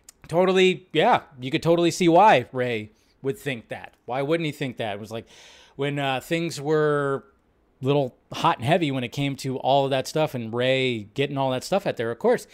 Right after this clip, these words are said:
he's gonna be suspicious about everyone. So when he said, when that, when all, when, um, when that happened, I wouldn't, I just, I, I don't doubt that Ray was like, "Oh yeah,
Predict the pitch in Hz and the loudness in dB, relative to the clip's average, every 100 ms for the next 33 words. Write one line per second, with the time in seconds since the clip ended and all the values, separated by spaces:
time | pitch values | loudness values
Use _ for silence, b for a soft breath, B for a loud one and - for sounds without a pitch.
0 | B - 220 175 139 - 131 156 147 139 | B -8 -2 -2 -2 -8 -4 -2 -2 -6
1 | 131 120 131 B B _ - 131 127 107 | -4 -4 -6 B B _ -12 -8 -8 -8
2 | 98 90 90 87 87 - 98 95 b b | -10 -12 -16 -18 -12 -8 -8 -8 b b
3 | - 151 151 202 220 151 156 185 180 - | -8 -6 4 6 6 4 2 2 2 -4
4 | 151 165 160 160 151 143 151 156 143 131 | -4 0 2 2 2 -2 -2 0 2 4
5 | 120 104 95 _ b b b b b 139 | 2 -2 -8 _ b b b b b -2
6 | 156 165 165 220 160 143 156 _ _ _ | 2 4 4 4 2 -4 -8 _ _ _
7 | _ _ _ - - 139 139 151 143 139 | _ _ _ -8 0 2 2 0 -2 -4
8 | 135 - - 107 131 123 143 - _ 151 | -8 -10 -4 -2 -2 -4 -6 -8 _ -2
9 | 151 147 147 147 147 127 127 143 127 123 | -2 0 0 0 -2 -2 -2 -2 -4 -6
10 | 117 131 139 165 180 | -2 0 2 4 4